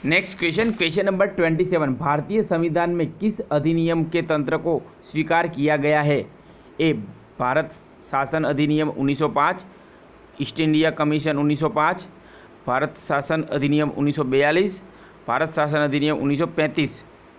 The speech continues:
कौन सा option सही हो सकता है इसमें? बहुत ही important question है, ये answer आपको पता ही होना चाहिए। तो इस question का सही उत्तर है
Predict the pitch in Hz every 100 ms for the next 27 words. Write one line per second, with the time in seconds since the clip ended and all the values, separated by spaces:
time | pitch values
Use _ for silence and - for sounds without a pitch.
0 | - - - - 135 143 175 165 160 175
1 | 160 160 160 160 151 156 165 151 151 143
2 | 135 139 135 165 147 156 139 156 160 151
3 | 147 147 147 156 151 165 143 160 165 165
4 | 165 165 - 147 196 180 - 170 175 175
5 | 180 180 180 156 156 185 175 175 170 175
6 | 233